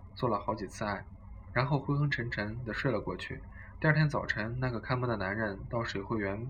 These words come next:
门口时，发现有一个外地旅客团在等了。这破地方也有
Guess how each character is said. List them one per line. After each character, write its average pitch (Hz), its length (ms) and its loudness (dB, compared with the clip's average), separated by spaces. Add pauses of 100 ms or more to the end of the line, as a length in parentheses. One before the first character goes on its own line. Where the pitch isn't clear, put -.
门 107 160 -4
口 - 180 -4
时， 98 300 -2 (640)
发 156 140 4
现 151 240 4
有 95 120 0
一 98 80 2
个 123 160 0
外 131 160 4
地 117 220 0 (220)
旅 101 120 -2
客 120 140 -2
团 110 200 -4
在 131 120 0
等 - 200 -6
了。 - 220 -8 (360)
这 160 140 4
破 156 120 2
地 139 140 4
方 123 260 2
也 117 60 4
有 101 180 0